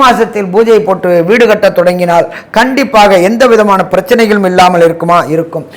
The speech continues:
இதை தவிர தகவல் தொடர்பு துறையில் வேலை செய்யக்கூடியவர்கள், அதாவது கம்யூனிகேஷன் துறையில் வேலை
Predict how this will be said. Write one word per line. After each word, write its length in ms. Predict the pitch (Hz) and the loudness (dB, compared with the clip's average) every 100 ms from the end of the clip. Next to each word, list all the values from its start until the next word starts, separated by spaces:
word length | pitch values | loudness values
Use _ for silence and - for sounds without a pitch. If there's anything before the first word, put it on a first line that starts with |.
| - - 214 | -20 -6 -2
இதை 120 | 240 233 | 0 2
தவிர 220 | 202 190 180 - 170 | 2 4 2 0 -2
தகவல் 420 | 190 285 294 285 | 0 2 2 0
தொடர்பு 300 | 220 214 190 196 | 0 -2 -4 -4
துறையில் 320 | 190 185 175 | -2 -2 0
வேலை 160 | 180 180 175 | 0 -2 -2
செய்யக்கூடியவர்கள், 720 | 170 175 170 170 165 156 160 - - - 175 | -4 -4 -4 -2 0 -2 -4 -8 -20 -4 0
அதாவது 360 | 196 180 190 180 | 2 2 -2 0
கம்யூனிகேஷன் 600 | 196 294 311 269 208 208 | -2 -2 -2 0 -2 -4
துறையில் 280 | 190 190 175 | -6 -4 0
வேலை 140 | 185 | 0